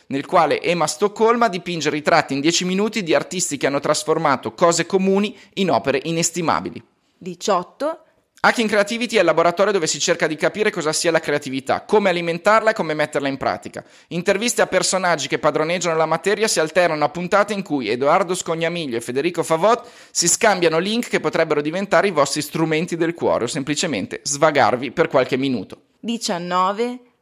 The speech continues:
Speaker 1: Radio Storie Libere, nella raccolta di live curati da questo progetto vi suggerisco di cercare quelli per il Miami del duemiladiciannove, col microfono aperto sul tema Amor Vincit Omnia. In particolare Inventario Privato, raccontato da Montag,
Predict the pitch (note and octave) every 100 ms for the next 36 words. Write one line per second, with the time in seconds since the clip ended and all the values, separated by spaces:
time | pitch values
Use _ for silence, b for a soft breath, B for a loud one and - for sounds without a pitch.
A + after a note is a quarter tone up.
0 | - C#3+ G#3+ A3 A3 G#3 F#3 F#3 D#3 B2
1 | A2+ A2 D3 D#3 D#3 A3 A3 G#3 F3 F3
2 | F3 D3+ C3 - D#3 E3+ - - E3+ F3
3 | E3 D#3+ G3+ G#3 F#3+ - D3 D#3+ F3 D#3+
4 | D3 E3+ - G3 G3 E3 D#3 D3+ D3 C#3+
5 | C#3 D#3+ D#3 C#3+ D3+ E3 D3 D3 C#3+ C#3+
6 | C#3 D3 C3+ A#2 A2 A#2 B2 C3+ D#3+ D#3
7 | D#3 E3 E3+ F#3+ G#3 - D#3 D3+ C#3 C3
8 | - - D3 E3 E3+ C#3 C3 C#3 C#3+ D3+
9 | G#2+ G#2 G#2 G#2 - b b b D#3+ F3+
10 | E3+ F3+ G3+ G3+ A3 A#3 E3+ C3+ C3+ C#3+
11 | C#3+ C3+ C#3 C#3+ D#3+ - G#3+ B2+ A2+ A#2+
12 | A2 A#2 B2 D3 - F#3+ -